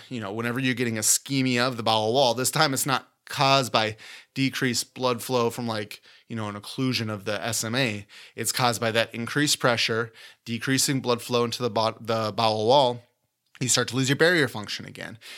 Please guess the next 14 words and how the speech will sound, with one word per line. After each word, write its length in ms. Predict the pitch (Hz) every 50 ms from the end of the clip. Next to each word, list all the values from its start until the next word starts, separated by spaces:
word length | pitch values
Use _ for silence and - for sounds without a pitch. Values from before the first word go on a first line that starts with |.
| - - _
Poop 240 | - 123 131 143 -
can 140 | - 131
start 220 | - - 135 131 127
to 60 | 127
get 140 | 113 127 120
across 360 | 113 - 143 135 131 131 -
the 80 | - 98
barrier, 360 | 110 104 101 98 110 123 120
or, 80 | 110
you 180 | 117 113 101 107
know, 120 | 101 104
the 80 | - -
bacteria 580 | 135 117 107 - - - 117 107 98 101 101 101
can, 380 | - - 110 107 104 101 101